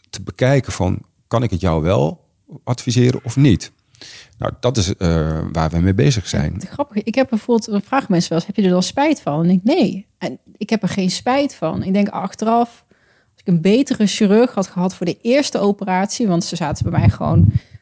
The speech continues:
Speaker 2: eigenlijk net te hoog
Speaker 1: Ja.
Speaker 2: voor, hè, w-, wat bij mij mooi zou zijn.
Speaker 1: Ja.
Speaker 2: Ehm, waardoor het er dus ook een beetje overheen is gaan
Speaker 1: Ja, die tepel
Speaker 2: vallen.
Speaker 1: wees wat naar beneden. En dat
Speaker 2: Ja,
Speaker 1: is eigenlijk niet zo
Speaker 2: precies.
Speaker 1: mooi.
Speaker 2: En dat komt
Speaker 1: Ja.
Speaker 2: dus ook omdat hij dan, eh, en, ehm, eh,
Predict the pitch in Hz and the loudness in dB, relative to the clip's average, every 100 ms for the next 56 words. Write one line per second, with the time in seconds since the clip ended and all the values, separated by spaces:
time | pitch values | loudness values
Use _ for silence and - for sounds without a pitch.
0 | _ - 220 269 220 175 202 - 180 156 | _ 0 2 4 4 4 2 0 -2 2
1 | 160 226 - - _ - - - 185 180 | 2 2 -2 -12 _ -2 -2 0 -2 0
2 | 175 - 190 220 208 - - - 190 185 | -2 -4 -2 0 -2 -6 -6 -4 -2 0
3 | 196 190 202 185 208 247 240 220 220 208 | 4 4 6 6 6 4 4 2 2 2
4 | 233 285 339 - - _ - _ _ - | 2 0 -2 -12 -20 _ -20 _ _ -4
5 | 180 180 180 180 185 185 180 - _ _ | -2 0 0 -2 -2 0 -2 -4 _ _
6 | - 180 185 190 175 175 170 165 151 165 | -4 0 2 4 4 2 -2 -2 -4 -4
7 | - 175 170 160 190 185 180 190 - - | -4 -4 0 2 4 2 2 -4 -4 -6
8 | 180 185 101 78 87 117 92 95 107 104 | -4 -2 0 0 2 2 4 4 4 4
9 | - 95 98 90 78 78 78 78 90 98 | 2 2 4 4 4 4 4 4 2 2
10 | 95 101 - 208 - 196 196 - 226 226 | 2 0 0 0 0 0 0 2 4 4
11 | 220 190 208 214 196 185 180 170 - 208 | 4 2 0 0 0 -2 -4 -6 -4 -8
12 | - 170 180 180 - 175 175 170 170 185 | -4 0 2 2 4 4 2 0 -2 -4
13 | - _ _ _ _ _ _ _ _ _ | -8 _ _ _ _ _ _ _ _ _
14 | _ _ _ 196 175 180 | _ _ _ -4 -2 0